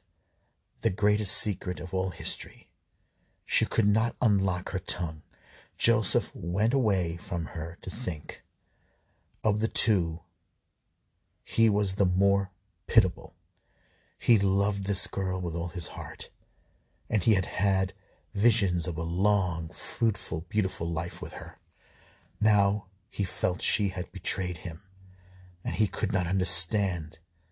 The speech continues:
this betrayal or even force himself to believe that it was true. Joseph kept his awful secret. He could divorce her publicly. If he did this, he would be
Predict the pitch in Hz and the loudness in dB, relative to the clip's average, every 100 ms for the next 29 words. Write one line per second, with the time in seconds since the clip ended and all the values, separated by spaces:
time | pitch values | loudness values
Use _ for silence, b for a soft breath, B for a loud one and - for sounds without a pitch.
0 | _ _ _ _ _ _ - 95 - 95 | _ _ _ _ _ _ 0 2 2 2
1 | - 87 78 78 - - 95 117 101 92 | 0 0 -4 -8 -12 -8 -2 0 0 -2
2 | - 90 85 - 95 - 87 - 101 90 | -4 -2 2 4 6 4 4 0 -8 -6
3 | 87 92 95 82 80 80 82 - - 78 | -4 -2 -2 -4 -8 -8 -8 -6 -6 -8
4 | 76 _ _ _ b b b b b b | -10 _ _ _ b b b b b b
5 | b b b - 117 107 - 95 - - | b b b 0 4 6 4 2 -8 -4
6 | 113 - _ _ - 101 95 92 87 - | -2 -4 _ _ -8 0 0 0 -2 2
7 | - - 82 - - - - _ _ _ | 4 4 2 -12 -14 -16 -16 _ _ _
8 | _ _ _ _ - 110 110 95 92 - | _ _ _ _ -2 0 0 0 -2 0
9 | 95 107 - 131 139 - 113 - 92 - | 0 2 2 0 -4 0 0 0 -4 -8
10 | 82 104 - - - 101 92 82 - 90 | -8 -8 -8 -8 -2 -2 -2 -6 -6 -2
11 | 101 - - _ _ - 107 95 87 104 | 2 2 2 _ _ -6 -2 -2 -2 -4
12 | 95 92 | -2 -4